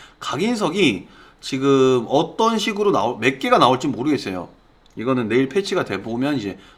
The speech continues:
또 제가 또 유튜브로 영상을 제작하겠지만, 지금 현재로서는 각성석 한 개, 각인석 열 개, 그 다음에 골드 오십만. 각인석이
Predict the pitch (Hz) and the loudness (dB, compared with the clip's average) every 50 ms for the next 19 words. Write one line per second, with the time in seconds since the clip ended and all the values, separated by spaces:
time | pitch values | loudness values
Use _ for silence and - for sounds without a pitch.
0 | _ - 92 - 117 113 110 - 98 92 90 90 - 143 139 135 123 123 131 135 | _ -14 -10 -6 -6 -6 -6 -6 -6 -8 -8 -8 -8 -8 -6 -4 -2 -2 -2 -2
1 | 139 135 - - _ _ - 92 95 98 110 123 131 127 - 104 120 131 151 160 | -4 -8 -14 -20 _ _ -12 -10 -8 -4 -4 -4 -4 -4 -4 -6 -6 -6 -4 -6
2 | 165 143 - 127 147 156 120 95 - - - - - - - - _ _ - 151 | -6 -8 -8 -4 -4 -4 -4 -4 -8 -14 -20 -20 -20 -20 -20 -20 _ _ -6 -4
3 | 156 180 214 214 220 202 170 135 156 151 165 185 196 196 196 202 202 - _ _ | -2 -2 -2 0 0 0 0 0 -2 -2 -2 -2 -2 -2 -6 -8 -12 -16 _ _
4 | _ - - _ _ - - - - 175 175 175 170 156 151 175 175 160 135 - | _ -20 -20 _ _ -8 -8 -6 -2 -2 -2 0 0 -2 -2 -2 -2 -2 -2 -2
5 | - - 110 131 143 143 160 127 104 95 104 107 - 120 101 - - - 85 87 | -4 -4 -2 -2 -2 -2 -2 -4 -4 -4 -4 -4 -6 -6 -8 -8 -8 -10 -8 -8
6 | 87 104 123 135 135 135 135 - 107 104 104 120 131 101 90 107 113 143 143 120 | -6 -4 -4 -4 -4 -6 -8 -8 -8 -6 -4 -4 -4 -4 -4 -6 -6 -4 -4 -4
7 | 98 85 85 85 - - 117 127 165 190 208 180 175 143 143 175 170 139 104 87 | -4 -6 -8 -10 -10 -10 -6 -4 -4 -4 -4 -4 -4 -4 -4 -2 -2 -4 -4 -4
8 | - | -8